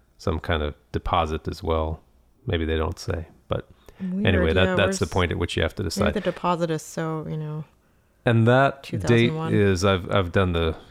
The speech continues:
Speaker 1: calculations, but now I forget. It's either six or seven weeks before the audition, the prelim audition date itself. Um, now, I personally think you need to decide for yourself sooner than that if you're gonna really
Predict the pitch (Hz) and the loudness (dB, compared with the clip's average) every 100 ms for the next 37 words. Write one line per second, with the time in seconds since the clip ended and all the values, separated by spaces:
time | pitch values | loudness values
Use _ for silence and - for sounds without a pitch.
0 | - 95 87 87 82 78 - 80 - 90 | -4 -2 -2 -2 -2 -2 -4 -6 -6 -4
1 | 82 82 78 - 82 82 80 78 110 110 | 0 0 0 -2 -2 -2 -2 -2 -4 -2
2 | 113 92 - 120 - 113 - 92 85 85 | 0 0 0 -2 -2 -4 -2 -2 -2 -4
3 | 85 - 87 - 87 82 82 - 82 82 | -6 -6 -8 -4 -2 -2 -2 0 0 -2
4 | - 85 78 76 - 95 98 87 82 80 | -4 -4 -4 -8 -8 -6 -2 0 -2 -4
5 | 76 - - 90 80 82 87 80 82 80 | -8 -12 -6 -6 -4 -4 -6 -4 -4 -4
6 | - - - - - - _ _ _ _ | -8 -6 -6 -6 -12 -20 _ _ _ _
7 | _ _ _ _ - 85 82 80 85 - | _ _ _ _ -6 -4 -2 -2 -2 -2
8 | - 107 110 101 82 _ - 104 104 98 | -2 0 2 0 -4 _ -2 0 2 0
9 | 85 82 92 82 87 85 80 78 80 104 | -2 -2 -2 -4 -4 -4 -4 -6 -4 0
10 | 90 80 92 85 78 - 82 71 - - | 0 0 -2 -4 -2 0 0 0 -6 -16
11 | _ _ _ - - 92 80 76 76 85 | _ _ _ -6 0 0 0 -4 -4 -2
12 | 95 - _ - - - - 87 82 78 | -2 -4 _ -20 -12 -8 -8 -8 -6 -4
13 | 82 82 76 | -4 -4 -4